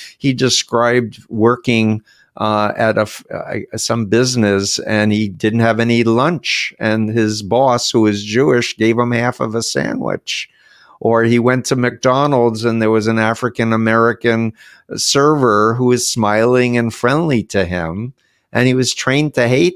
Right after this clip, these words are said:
both of these people, but they were being nice and kind and respectful to them.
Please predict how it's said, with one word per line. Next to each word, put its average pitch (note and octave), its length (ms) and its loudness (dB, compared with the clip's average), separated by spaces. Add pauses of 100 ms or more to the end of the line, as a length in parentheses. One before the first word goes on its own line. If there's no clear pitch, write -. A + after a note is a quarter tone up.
(140)
both C#3 320 0
of G2+ 220 0
these G2 260 -2
people, A#2+ 460 -2
but A2 240 -2
they A#2 100 2
were A#2 160 2
being B2 380 -2
nice C#3+ 360 -2
and G#2 200 -4
kind B2+ 420 -4
and A2 160 -2
respectful - 680 -4
to F#2+ 160 -8
them. F#2 280 -4